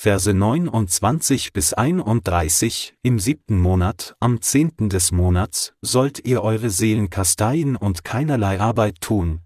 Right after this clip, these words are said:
der Eingeborene und der Fremdling, der in eurer Mitte weilt, denn an diesem Tage wird man Sühnung für euch tun,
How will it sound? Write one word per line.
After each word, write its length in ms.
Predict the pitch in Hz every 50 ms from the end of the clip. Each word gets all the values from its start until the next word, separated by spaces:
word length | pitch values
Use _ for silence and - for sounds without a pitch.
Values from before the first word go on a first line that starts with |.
| _ _ _
der 300 | - 101 95 92 95 -
Eingeborene 800 | 101 131 175 170 147 117 98 107 101 95 98 101 107 104 104 98 -
und 220 | - 110 98 85
der 160 | 95 87 82
Fremdling, 720 | 85 - - - 98 117 117 - 117 104 90 85 82 82 82 - _ _ -
der 200 | 120 123 110 98
in 100 | 117 117
eurer 320 | - 107 107 104 92 101
Mitte 340 | 98 98 92 85 - 104 87
weilt, 520 | 87 85 85 82 76 73 - - - - _ _ _ _
denn 200 | - 104 104 107
an 200 | 107 92 110 131
diesem 320 | 117 131 170 180 - 135 117
Tage 440 | - - 92 90 92 95 107 98 98
wird 180 | 95 90 -
man 220 | 107 104 98 98 95
Sühnung 420 | 90 123 143 165 160 147 131 120
für 240 | - - - 95 85
euch 220 | 95 92 85 -
tun, 400 | - - 110 104 92 90 80 78